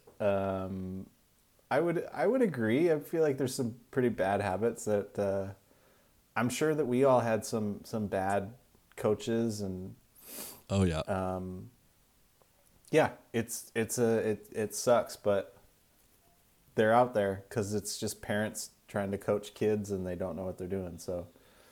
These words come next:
Speaker 1: as long as, uh, I would say as long as the coach is,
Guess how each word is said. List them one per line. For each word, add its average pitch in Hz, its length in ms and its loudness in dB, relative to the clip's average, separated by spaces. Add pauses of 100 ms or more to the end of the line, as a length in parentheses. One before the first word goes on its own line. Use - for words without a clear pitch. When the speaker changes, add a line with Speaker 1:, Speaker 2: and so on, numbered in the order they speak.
(380)
Speaker 1:
as 107 160 0
long 147 220 2
as, 131 160 2
uh, 135 340 8
I 135 120 0
would 139 160 2
say 127 180 4
as 110 160 0
long 131 200 2
as 131 120 -2
the 135 80 0
coach 123 320 2
is, 107 320 -2